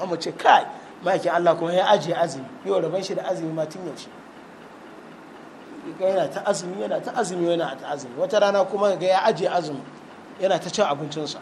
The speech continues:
sallallahu alaihi wasallam. Aisha ta ce, "Wa ma ra'aitu Rasulullahi sallallahu alaihi wasallam istakmala shaharin qat." Ban taɓa ganin manzon Allah sallallahu alaihi wasallama ya cika azumin wata guda ba. Da ɗai bai taɓa cika azumi na wata guda ba,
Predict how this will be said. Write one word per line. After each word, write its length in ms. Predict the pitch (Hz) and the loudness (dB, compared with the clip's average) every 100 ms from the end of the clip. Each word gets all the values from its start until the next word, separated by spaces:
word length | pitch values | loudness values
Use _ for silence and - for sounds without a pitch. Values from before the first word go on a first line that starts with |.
| - | -6
sallallahu 520 | - 175 151 170 165 | 0 2 6 4 4
alaihi 220 | 143 143 | 0 -4
wasallam. 380 | 123 - 117 98 87 - - - - - - - - - - - | -6 -8 -8 -12 -16 -18 -18 -18 -18 -20 -20 -20 -20 -20 -20 6
Aisha 360 | 214 220 196 | 6 8 6
ta 100 | 190 | 4
ce, 160 | 190 - | 2 0
"Wa 220 | 185 180 | 6 8
ma 240 | 175 233 240 | 10 10 10
ra'aitu 480 | 202 214 208 208 | 8 6 2 4
Rasulullahi 600 | 170 165 196 180 165 180 175 | 0 2 2 2 6 4 4
sallallahu 500 | 170 151 151 175 160 | 0 -4 0 0 0
alaihi 80 | |
wasallam 240 | - 175 175 - | -4 -4 -4 -4
istakmala 580 | 151 - 190 180 175 160 | -10 -4 -4 2 2 2
shaharin 380 | 160 156 160 139 | 0 0 -2 -2
qat." 140 | 117 - - - - 147 | -10 -12 -18 -20 -16 0
Ban 160 | 175 160 | 0 2
taɓa 240 | - 277 226 | 4 6 6
ganin 220 | 214 220 | 4 4
manzon 400 | 220 202 160 202 | 4 4 4 2
Allah 220 | 226 220 202 | 2 4 4
sallallahu 320 | 185 185 190 | 4 4 6
alaihi 160 | 180 165 | 4 2
wasallama 460 | 208 202 202 208 208 - - - | 0 6 6 6 2 -8 -16 -6
ya 240 | 170 202 196 | 6 8 8
cika 420 | - - 196 156 | 2 -4 -2 4
azumin 420 | - 214 185 180 185 | 8 8 6 2 6
wata 300 | 196 190 165 | 6 6 4
guda 380 | - 127 139 139 | 4 -4 -2 -2
ba. 160 | 135 113 - - | -2 -6 -12 -10
Da 100 | 147 | -4
ɗai 240 | 175 247 226 - - - 151 | 0 2 2 -2 -16 -18 -6
bai 120 | 165 | -6
taɓa 320 | 160 262 196 | -2 -2 -2
cika 300 | - 226 180 - | -2 0 0 6
azumi 400 | 220 180 180 185 | 4 4 -2 0
na 80 | |
wata 240 | 196 190 165 | 2 2 2
guda 320 | 131 143 185 | 0 6 8
ba, 220 | 196 202 | 8 4